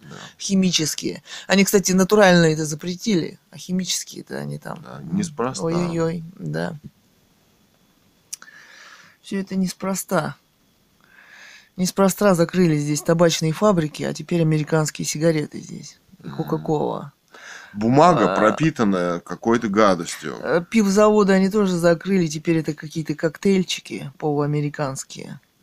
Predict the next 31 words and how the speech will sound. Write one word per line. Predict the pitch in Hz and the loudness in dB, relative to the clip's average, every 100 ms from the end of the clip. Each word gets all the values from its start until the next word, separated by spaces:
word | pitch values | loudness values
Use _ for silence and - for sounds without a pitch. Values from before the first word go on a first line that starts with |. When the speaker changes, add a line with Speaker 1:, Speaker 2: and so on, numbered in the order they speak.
| _ | _
Speaker 1:
Да. | - - - _ - - - - 151 - _ - | -20 -20 -20 _ -20 -20 -18 -18 -20 -20 _ -4
Это | 104 - 110 104 | -4 0 0 2
непонятная | 104 113 98 110 110 101 95 92 | 2 0 2 2 2 0 -4 -6
бурда, | 90 95 82 95 110 127 120 - _ _ _ _ _ | -4 -6 -2 0 0 -2 -8 -20 _ _ _ _ _
да? | - - 98 113 _ _ | -14 -8 -6 -8 _ _
Speaker 2:
Да. | 165 160 156 208 226 147 | -16 -8 -2 -2 -2 2
Speaker 1:
Пиво-то | 110 87 82 | 2 2 -4
варят, | 80 104 110 87 82 | 0 2 2 -2 -6
а | |
не | 85 | -8
сырая | - 98 101 120 | -6 -2 2 2
вода | 113 107 92 78 | 2 0 0 -4
там. | - 62 50 _ _ _ | -8 -18 -20 _ _ _
С, | - - - | -16 -12 -6
Speaker 2:
С | 87 78 69 | -4 -2 -2
сырой | 240 254 277 | 2 4 4
Speaker 1:
с | 240 | 4
Speaker 2:
водой, | 226 196 | 4 6
а | |
Speaker 1:
экстрактом. | 165 139 117 180 147 147 | 4 4 4 2 0 -4
Speaker 2:
там | 151 | -2
она | 156 | -4
относит, | 160 220 214 165 147 | -2 0 2 0 -4
знаешь, | 170 151 139 | -4 -2 -4
Speaker 1:
Это | 101 - | -8 -8
сырая | - 98 95 87 | -6 -4 -2 -4
вода, | 73 71 | -6 -6
Speaker 2:
сыры-, | 80 170 165 | -2 0 0
Speaker 1:
да. | 147 151 | -4 -6
Speaker 2:
сырым. | - 165 151 139 135 _ _ _ _ | -6 -4 -6 -8 -12 _ _ _ _
Speaker 1:
Часто. | - 85 - 55 | -10 -10 -10 -18